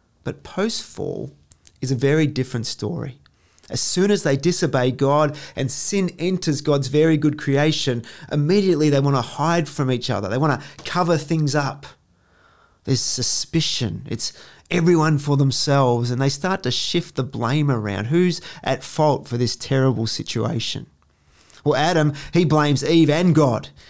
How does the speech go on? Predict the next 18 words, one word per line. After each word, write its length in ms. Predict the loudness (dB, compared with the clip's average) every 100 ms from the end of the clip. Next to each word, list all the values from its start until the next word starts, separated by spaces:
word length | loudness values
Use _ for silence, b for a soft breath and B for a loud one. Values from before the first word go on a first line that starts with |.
| B
He 100 | B
said, 160 | 0 0
"It's 160 | 2 2
this 280 | 2 2
woman 600 | -4 -2 0 2 2 0 B B
that 180 | -6 -4
you 600 | -2 0 2 4 6 4
put 240 | 4 2 2
here 180 | 4 4
with 160 | 4
me." 400 | 0 -4 -6 -14 _ -4
Eve 180 | 0 2
says, 180 | 2 0
"Hey, 160 | 0 -2
it's 180 | -2
not 220 | 0 0 0
my 200 | -2 -2
fault. 400 | -2 -4 -4